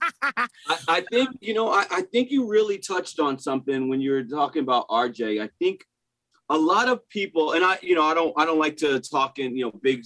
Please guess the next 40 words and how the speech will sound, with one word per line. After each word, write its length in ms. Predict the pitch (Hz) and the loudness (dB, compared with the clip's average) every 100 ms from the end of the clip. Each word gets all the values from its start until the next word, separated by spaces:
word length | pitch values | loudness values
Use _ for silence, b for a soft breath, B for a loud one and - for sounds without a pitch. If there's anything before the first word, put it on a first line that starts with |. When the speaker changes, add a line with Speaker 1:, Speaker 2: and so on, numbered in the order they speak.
| - | -4
Speaker 2:
big 160 | 131 | -4
swooping 360 | 127 151 143 127 | -2 -4 -4 -6
statements, 480 | - 135 120 110 - _ _ - | -2 0 0 -4 -6 _ _ -4
but 100 | 160 | 0
people 260 | 277 294 262 | 0 0 0
don't 140 | 233 | 2
understand 680 | 196 180 - 165 214 190 156 | 0 0 -2 -2 -2 -2 -2
that 280 | 151 143 _ _ _ - | -2 -4 _ _ _ -4
a 80 | 139 | -2
lot 360 | 139 143 202 | 0 0 0
of 100 | 269 | 2
our 180 | 254 214 175 | 2 2 0
unsheltered 640 | 208 - 190 180 202 185 | 0 0 -2 -2 -2 -4
folks 340 | 180 175 175 | 2 0 0
had 240 | 190 180 - | -4 -4 -2
a 100 | 147 | -2
serious 680 | - - - 220 233 220 - | -4 -8 -8 -6 -4 -4 -6
life 260 | 147 196 208 - | -4 0 0 -2
before 640 | 165 - 180 190 196 170 b b b - | -10 -6 0 2 2 0 b b b -4
they 160 | 165 190 | 0 0
became 440 | 180 180 196 185 | -2 -4 -2 2
on 140 | 185 | 2
the 80 | 180 | 0
streets. 440 | - - 233 247 165 | -4 -6 -6 -4 -4
And 120 | 165 | -2
that, 240 | 190 208 | -2 -2
and, 220 | 185 180 - | -4 -6 -6
and 200 | 175 175 | -6 -2
when 160 | 175 | -4
you 120 | 208 240 | -2 -4
start 360 | - 202 175 _ _ _ _ _ | -2 -2 -2 _ _ _ _ _
giving 280 | 170 202 214 | 0 0 0
them 200 | 196 170 - | 0 -2 -2
opportunity 840 | 165 - 170 - 175 170 175 180 | -2 0 -4 -2 -4 -2 -2 -2
to 140 | - 127 | -4 -8
give 360 | 110 151 135 | -2 -2 -2
back, 320 | 143 143 139 | -2 -2 -2
giving 240 | 156 180 202 | -2 0 0
them 160 | 170 - | -2 -2
opportunity 800 | 139 147 139 160 151 139 135 | -4 -4 -6 -2 -2 -2 -6